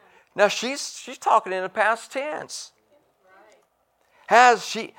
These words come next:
"For He who is mighty has done great things for me, and holy is His name, and His mercy should be on those who fear Him from generation to generation."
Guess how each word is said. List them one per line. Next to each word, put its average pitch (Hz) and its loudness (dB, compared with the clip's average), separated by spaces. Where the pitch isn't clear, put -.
"For 208 8
He 233 -4
who 208 2
is 185 2
mighty 151 4
has 160 0
done 165 4
great 160 4
things 185 0
for 180 -2
me, 113 -10
and 151 2
holy 190 4
is 185 2
His 185 -6
name, 170 0
and 156 -2
His 170 0
mercy 190 4
should 202 -4
be 196 2
on 190 8
those 190 4
who 214 -8
fear 208 4
Him 208 0
from 170 -6
generation 208 2
to 208 -8
generation." 220 2